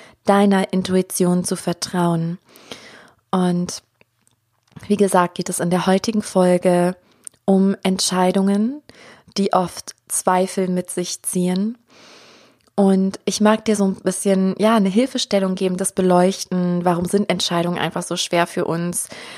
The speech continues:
Ähm, ich spreche mit dir über intuitive Entscheidungen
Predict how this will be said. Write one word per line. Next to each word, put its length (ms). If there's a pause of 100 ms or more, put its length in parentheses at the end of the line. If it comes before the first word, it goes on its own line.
(200)
Ähm, 440 (800)
ich 120
spreche 360
mit 260
dir 280
über 360
intuitive 960
Entscheidungen 1040